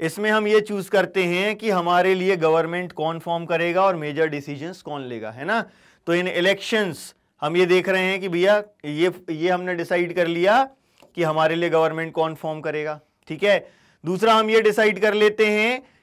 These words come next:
कि भाई कौन हमारे लिए लॉ बनाएगा, ठीक है। सॉरी, ये फर्स्ट ऊपर आएगा भाई, है ना, ये फर्स्ट है, लॉ कौन बनाएगा, गवर्नमेंट कौन, कौन फॉर्म करेगा,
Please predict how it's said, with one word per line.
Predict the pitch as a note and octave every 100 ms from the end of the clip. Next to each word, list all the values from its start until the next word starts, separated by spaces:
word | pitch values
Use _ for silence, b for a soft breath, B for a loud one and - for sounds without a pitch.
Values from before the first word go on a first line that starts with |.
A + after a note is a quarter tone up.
| _
कि | G3+
भाई | G#3 G#3+
कौन | G#3 G#3+
हमारे | G#3+ G#3 G#3 G#3+
लिए | A3
लॉ | G3+ G3+ G#3
बनाएगा, | G#3 G#3 G#3 G#3+ A3 _ _ _ _ _ _ _ _ _ _ -
ठीक | D#3+
है। | F#3
सॉरी, | F3 D#3+
ये | C#3+ C#3+
फर्स्ट | C3+ D#3+ E3 F3
ऊपर | D#3+ F#3
आएगा | F3 E3+ D#3+
भाई, | C#3+ A#2
है | B2
ना, | D3+ E3+ - _ - _ - _ _ _ _ _ _ _ _ _
ये | D3
फर्स्ट | D3 F3+ F#3+ F#3
है, | F3 C3+
लॉ | C3+ D#3+
कौन | E3+ F3+ F#3
बनाएगा, | F#3+ F#3+ G3 G3 G#3+ B3+ - _ _ _ _ D3
गवर्नमेंट | F3+ A3+ A#3 A#3+ A3+
कौन, | A3+ A3 G#3+
कौन | G#3+ G#3+ A3
फॉर्म | G3+ G#3 G3+
करेगा, | F#3 E3+ F3 A3+ A#3